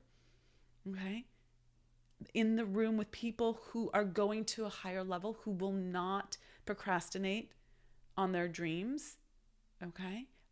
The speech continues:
Or are willing to learn how not to procrastinate on their dreams. It might be joining the Spirit of Wealth Mastermind and Masterclass. It might be hiring a mentor or coach.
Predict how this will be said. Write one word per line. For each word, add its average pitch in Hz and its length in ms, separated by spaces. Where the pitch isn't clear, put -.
Or 190 80
are 170 300
willing 240 520
to 202 100
learn 202 280
how 214 300
not 202 300
to - 60
procrastinate 202 680
on 190 160
their 185 120
dreams. 208 540
It - 20
might 196 180
be 214 80
joining 214 360
the 208 60
Spirit 208 260
of 202 100
Wealth 196 200
Mastermind 196 480
and 190 100
Masterclass. 208 640
It 202 140
might 196 420
be 202 300
hiring 214 400
a 202 40
mentor 196 340
or 196 40
coach. 202 500